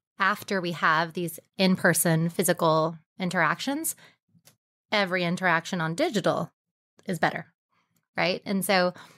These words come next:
there is a scalability to having some physical, um,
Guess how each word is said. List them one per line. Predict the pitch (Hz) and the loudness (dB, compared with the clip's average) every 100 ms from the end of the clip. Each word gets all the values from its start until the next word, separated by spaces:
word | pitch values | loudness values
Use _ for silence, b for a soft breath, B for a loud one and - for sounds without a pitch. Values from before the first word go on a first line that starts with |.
| B | B
there | 196 196 | 2 4
is | 180 | 2
a | 180 | 0
scalability | - 190 165 165 185 185 175 160 156 | 0 2 2 0 2 2 0 -2 -6
to | - 165 160 165 | -8 -6 -6 -8
having | 165 175 160 156 156 156 b b - | -2 -2 0 -2 -2 -6 b b -10
some | - 190 170 165 - | -2 0 2 -2 -8
physical, | - - 175 180 165 156 156 170 - _ | -6 -2 0 0 0 2 2 -2 -8 _
um, | 165 156 147 151 180 | 2 2 2 -2 -6